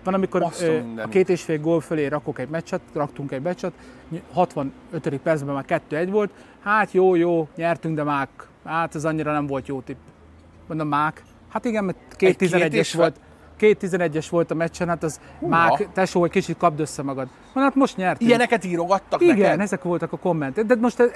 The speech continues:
Speaker 1: megint egy. Vagy, vagy, ö, vége van a meccsnek, tudtam. Mondom, mit?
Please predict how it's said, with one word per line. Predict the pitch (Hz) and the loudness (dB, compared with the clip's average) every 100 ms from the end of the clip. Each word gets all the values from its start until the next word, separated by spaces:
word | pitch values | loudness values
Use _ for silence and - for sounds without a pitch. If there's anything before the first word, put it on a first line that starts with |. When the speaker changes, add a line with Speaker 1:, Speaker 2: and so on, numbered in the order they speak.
| 214 | 0
Speaker 1:
megint | 220 185 165 | 0 2 0
egy. | 135 - - - - | -2 -8 -20 -20 -2
Vagy, | 190 196 - - - - - - - - - - | -2 -2 -10 -20 -20 -20 -20 -20 -20 -20 -20 -12
vagy, | - 185 185 | 0 2 4
ö, | 180 180 170 | 2 0 2
vége | 202 175 | 4 4
van | 165 | 0
a | 165 | -2
meccsnek, | 190 - - | -2 -4 -2
tudtam. | 196 - 139 120 - - - - - - - - - - - - - - - - - - - - - - - - | -2 -2 -6 -8 -12 -20 -20 -20 -20 -20 -20 -20 -20 -20 -20 -20 -20 -20 -20 -20 -20 -20 -20 -20 -20 -20 -20 -8
Mondom, | 185 220 | 0 2
mit? | 214 165 | 2 0